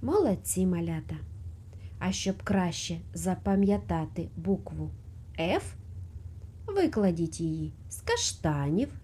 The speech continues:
з рахункових паличок, з гудзиків, з цукерок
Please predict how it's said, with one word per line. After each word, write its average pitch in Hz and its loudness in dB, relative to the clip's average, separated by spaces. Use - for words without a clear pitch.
з 175 -4
рахункових 320 4
паличок, 160 -2
з - -8
гудзиків, 175 0
з - -10
цукерок 196 0